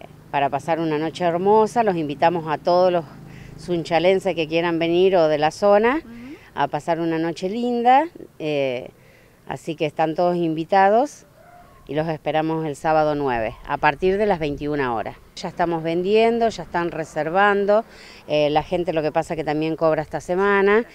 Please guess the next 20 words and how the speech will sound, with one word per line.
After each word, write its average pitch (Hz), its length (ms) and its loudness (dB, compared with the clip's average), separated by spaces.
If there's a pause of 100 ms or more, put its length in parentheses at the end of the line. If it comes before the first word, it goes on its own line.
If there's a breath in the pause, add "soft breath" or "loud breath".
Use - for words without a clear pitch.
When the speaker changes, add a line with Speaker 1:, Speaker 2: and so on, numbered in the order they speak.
(160 loud breath)
Speaker 1:
están 151 300 -4
esperando 147 480 -4
todo 151 220 0
el 147 100 -4
cobro 190 540 4
y 160 100 -2
el 135 180 -4
tema 147 280 -2
también 147 320 -2
del 147 200 -6
tiempo 170 600 0
y 143 40 -6
lo 139 120 -2
demás, 190 460 -2 (320 loud breath)
pero 254 180 0
no, 294 140 0
estamos 247 320 0
bien 240 160 -2
organizados. 165 800 0
Speaker 2:
Ujú. 208 380 -20